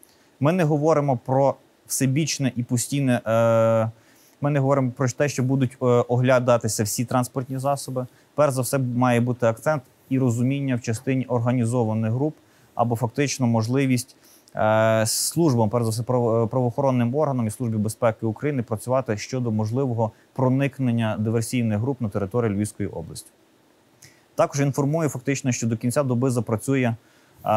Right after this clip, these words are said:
розподільчий пункт, е, завданням якого фактично буде забезпечити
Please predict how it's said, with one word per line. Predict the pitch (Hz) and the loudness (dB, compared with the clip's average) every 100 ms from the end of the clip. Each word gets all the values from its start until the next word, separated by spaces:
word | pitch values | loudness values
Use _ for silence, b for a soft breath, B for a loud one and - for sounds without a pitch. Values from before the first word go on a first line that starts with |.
| 110 113 | 4 4
розподільчий | 123 - 135 143 151 139 113 | 2 0 -2 0 -2 -2 -2
пункт, | 120 123 120 - _ _ _ - - | 0 -2 -4 -14 _ _ _ -12 -6
е, | 95 101 104 | -4 -4 -2
завданням | 113 117 117 147 139 | 0 0 2 2 2
якого | 123 135 123 | 0 0 0
фактично | 113 139 127 127 | -2 -2 -2 0
буде | 120 131 117 | 0 0 0
забезпечити | 110 117 123 135 123 110 123 110 | 0 -2 0 -2 -2 -4 -2 -4